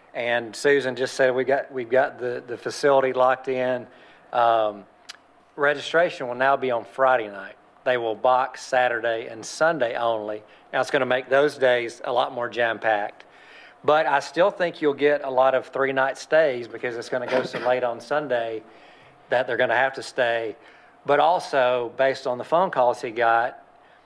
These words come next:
even if you only cover half that, the number of boxers is gonna go up. So you should see room nights go up, even though maybe we're boxing one less day.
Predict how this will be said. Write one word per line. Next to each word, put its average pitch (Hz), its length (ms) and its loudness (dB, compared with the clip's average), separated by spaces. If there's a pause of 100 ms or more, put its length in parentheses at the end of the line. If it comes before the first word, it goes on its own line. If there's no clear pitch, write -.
(260)
even 147 240 2
if 135 180 -6
you 135 100 2
only 131 360 0 (160)
cover 131 280 2
half 139 280 0
that, 123 360 -2
the 120 80 -8
number 127 340 0
of 104 100 -8
boxers 143 480 -2
is 113 140 -8
gonna 113 200 -4
go 107 240 0
up. 107 320 -6 (420)
So 131 120 -2
you 127 160 -4
should 151 280 -2
see 127 240 -4
room 135 320 0
nights 131 340 -2
go 120 240 0
up, 123 400 0
even 127 480 -4
though 120 540 2 (420)
maybe 123 260 0
we're 113 160 0
boxing 113 520 0
one 113 200 -2
less 107 360 -6
day. 101 360 -6